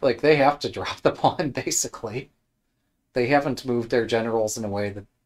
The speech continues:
they can repulse this with anything other than a pawn, or repel that with something other than a pawn, so,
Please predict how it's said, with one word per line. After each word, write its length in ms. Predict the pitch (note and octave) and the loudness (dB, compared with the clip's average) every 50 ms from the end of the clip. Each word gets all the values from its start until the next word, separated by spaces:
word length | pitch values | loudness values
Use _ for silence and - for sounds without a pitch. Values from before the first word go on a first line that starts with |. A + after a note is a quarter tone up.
| _ _ _ _ _ _ | _ _ _ _ _ _
they 180 | - G2+ G2 F#2+ | -10 -8 -8 -10
can 360 | - - G#2+ G2+ G2+ G2+ G2 _ _ _ _ _ | -10 -10 -12 -12 -12 -12 -14 _ _ _ _ _
repulse 480 | - A2 A2 - - A#2 A2 G#2+ - - | -10 -8 -8 -8 -6 -8 -8 -6 -6 -8
this 320 | - G2+ G2+ - - - | -8 -6 -6 -6 -6 -8
with 140 | - G2+ G2+ _ _ _ _ _ - - | -10 -16 -18 _ _ _ _ _ -18 -14
anything 360 | - F#2+ G2+ G2+ - G2+ F#2+ F#2+ | -12 -12 -10 -10 -10 -10 -10 -10
other 220 | G2+ G#2 G#2+ G#2 | -10 -8 -8 -8
than 140 | G#2 G#2+ G#2 | -10 -10 -10
a 40 | G2+ | -10
pawn, 400 | G2+ - C3 B2 C#3+ C#3 C3+ C3+ _ _ _ _ _ _ _ _ _ _ | -6 -4 -4 -4 -4 -6 -10 -14 _ _ _ _ _ _ _ _ _ _
or 100 | - C3+ | -4 -4
repel 360 | A#2+ A#2 A2+ - - A2 A2 A2+ | -2 -2 -4 -4 -4 -4 -4 -4
that 200 | - A2 G#2+ - | -4 -4 -6 -6
with 120 | - - | -8 -10
something 320 | - - - - - C#3+ C#3+ | -10 -10 -10 -10 -10 -12 -10
other 160 | C#3+ C#3 C#3+ C3 | -10 -10 -10 -10
than 80 | B2+ | -10
a 20 | C3 | -10
pawn, 300 | - D3 D3 - D#3 D3 | -8 -8 -8 -6 -8 -10
so, 600 | - - - - C#3 C#3 C#3+ C#3+ C#3+ C#3+ C#3 | -8 -6 -6 -4 -4 -4 -4 -4 -6 -8 -10